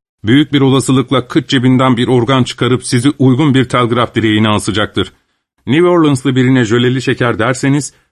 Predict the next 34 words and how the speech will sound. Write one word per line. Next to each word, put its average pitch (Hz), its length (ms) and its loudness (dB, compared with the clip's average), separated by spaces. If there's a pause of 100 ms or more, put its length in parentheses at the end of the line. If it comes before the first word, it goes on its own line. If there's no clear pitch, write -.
sırıtıp 165 520 -2
size 143 380 -2
kız 156 180 -4
arkadaşınızı 135 680 0
Mardi 127 300 0
Gras 131 300 -2
balosuna 131 400 -2
kimin 147 300 0
götürdüğünü 123 540 2
sorabilir. 98 560 -2 (460)
Burada 147 320 0
anlatılan 131 480 0
öykünün 120 360 0
kahramanı 120 680 0
olan 107 300 0
o 120 220 -4
özel 120 320 0
jöleli 101 400 0
şeker, 110 440 -4 (400)
bu 151 160 2
iki 165 220 -4
kent 143 260 0
arasındaki 131 540 0
bir 113 120 0
yerden 117 380 0
çıkmış - 400 -4
biri. 90 220 -2 (420)
Kırk 160 300 -2
bin 110 200 2
nüfuslu 110 420 -2
küçük - 360 -6
bir 98 120 -2
kenttir 95 520 -4
bu. 95 220 -4